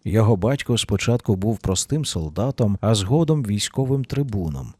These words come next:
Він сам у юності після військових переслідувань був записаний до імператорської гвардії, спочатку за короля Костянтина, а потім за Юліана Цезаря.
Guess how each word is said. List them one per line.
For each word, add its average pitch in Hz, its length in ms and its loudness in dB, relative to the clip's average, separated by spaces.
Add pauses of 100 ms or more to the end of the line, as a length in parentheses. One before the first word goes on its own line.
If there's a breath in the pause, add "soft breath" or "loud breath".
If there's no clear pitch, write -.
(480 soft breath)
Він 196 180 2
сам 226 320 0
у 120 60 4
юності 107 500 0
після 92 360 0
військових 90 540 0
переслідувань 104 840 0
був 147 260 0
записаний 139 640 0
до 113 160 2
імператорської 113 920 0
гвардії, 110 720 -4 (220 soft breath)
спочатку 180 600 -2
за 92 120 0
короля 95 360 0
Костянтина, 101 840 -4
а - 100 0
потім 175 440 0
за 80 520 0
Юліана 90 580 -2
Цезаря. - 640 -6